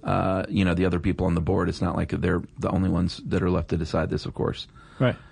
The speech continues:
Speaker 1: And, um, like I said, they did ask about paying, and they said, "Maybe we can think of some other ways for you to make money off this,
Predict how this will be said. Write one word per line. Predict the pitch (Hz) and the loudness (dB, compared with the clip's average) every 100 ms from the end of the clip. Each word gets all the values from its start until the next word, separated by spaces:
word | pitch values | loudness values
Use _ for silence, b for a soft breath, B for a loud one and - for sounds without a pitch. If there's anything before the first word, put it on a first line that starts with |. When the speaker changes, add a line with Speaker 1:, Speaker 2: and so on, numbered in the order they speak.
| B | B
Speaker 1:
And, | 107 104 104 104 101 - | 2 4 4 4 2 2
um, | 107 104 101 101 101 101 98 - - - - - - - - - - | 0 2 2 2 2 2 0 -2 -12 -20 -20 -20 -20 -20 -20 -14 -2
like | 104 | 2
I | 127 | 2
said, | 139 120 | 2 4
they | |
did | 101 113 | 4 4
ask | 113 - | 2 0
about | 107 110 | 0 0
paying, | - 113 117 113 | 2 2 4 4
and | 101 | 2
they | 98 | 2
said, | 104 | 2
"Maybe | 117 147 147 | 2 4 2
we | 139 | 2
can | 135 | 2
think | 135 120 | 2 2
of | 117 - B B B B | 0 0 B B B B
some | - 131 | 0 2
other | 165 175 | 4 4
ways | 123 107 - | 2 2 2
for | 110 | 2
you | |
to | 104 | 4
make | 98 95 | 2 2
money | 98 95 95 | 2 2 2
off | 92 - | 0 2
this, | 98 107 - | 0 0 -4